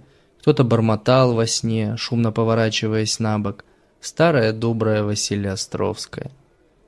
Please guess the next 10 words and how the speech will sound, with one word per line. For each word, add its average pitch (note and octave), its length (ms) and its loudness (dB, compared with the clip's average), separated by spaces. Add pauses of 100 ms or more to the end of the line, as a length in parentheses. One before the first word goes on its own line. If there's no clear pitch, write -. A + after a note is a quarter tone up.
(500)
Завтра C#3 540 2
освободят C3+ 580 2
платформу B2+ 640 2
и G#2+ 60 0
поставят G#2+ 540 0
столы. A#2 640 0 (120)
Завтра B2 400 2
станция C3 540 2
будет A2+ 320 0
гулять. A2+ 560 0